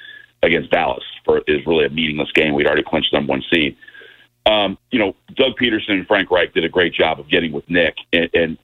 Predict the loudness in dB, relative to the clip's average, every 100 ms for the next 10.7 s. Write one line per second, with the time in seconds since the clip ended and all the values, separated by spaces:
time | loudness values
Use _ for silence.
0 | _ 0 2 0 0 0 0 -2 -2 0
1 | 0 0 0 -2 -2 0 0 0 -2 -2
2 | 0 0 0 -6 -2 0 2 -2 -6 -10
3 | -2 0 2 0 2 2 0 0 0 0
4 | -4 -6 -4 -2 0 0 0 -2 -2 -6
5 | -18 -20 -2 0 2 0 0 2 0 -4
6 | -12 -16 -4 -2 -2 -4 0 0 2 0
7 | 0 0 -2 0 0 0 -2 0 0 2
8 | 2 2 0 0 0 0 -2 0 0 0
9 | -2 -2 -2 0 0 0 0 -2 -2 -4
10 | -2 -2 0 0 0 0